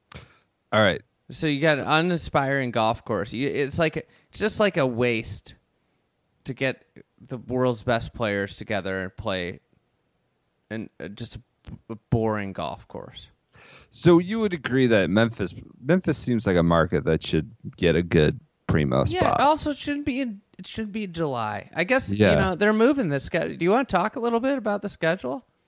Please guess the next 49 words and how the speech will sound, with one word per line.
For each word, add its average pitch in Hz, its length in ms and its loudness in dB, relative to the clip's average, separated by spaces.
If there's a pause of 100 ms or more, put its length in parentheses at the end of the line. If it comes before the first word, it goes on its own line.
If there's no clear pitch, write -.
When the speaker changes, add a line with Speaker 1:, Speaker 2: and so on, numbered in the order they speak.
(140)
Speaker 1:
Yeah, 262 320 6
I 175 120 6
just 294 240 -2
wanna, 240 200 2
in, 170 60 -8
Speaker 2:
It's 196 160 -4
coming, 247 300 4
Speaker 1:
in - 20 -4
the 214 60 2
Speaker 2:
it's 196 80 4
coming 233 220 6
Speaker 1:
interest 226 240 6
of 339 80 -2
Speaker 2:
out, - 80 -10
it's 175 120 -6
coming 208 260 2
out 285 220 0
today, 139 340 2
but, 147 360 -2
you 175 100 -2
know, 165 160 0
somebody 202 400 -2
got 147 300 0
their 151 320 -4
hands 160 360 -2
on 156 160 -2
a, 151 280 -4
on 143 160 -4
an 143 180 -2
advanced 143 420 -6
copy. 147 380 0
Speaker 1:
Oh, - 260 -2
what 190 220 4
did 285 180 6
you, 196 200 2 (200)
Manahan 151 580 6
send 135 240 0
it 226 120 -8
to - 140 0
you? 254 140 0 (420)
Speaker 2:
Oh, 170 260 0
yeah. 123 520 -2
It 151 400 -4
was, 160 180 -2
it 135 120 -2
was 170 180 -4
my 147 120 0
buddy 139 320 0
Slugger 120 720 -2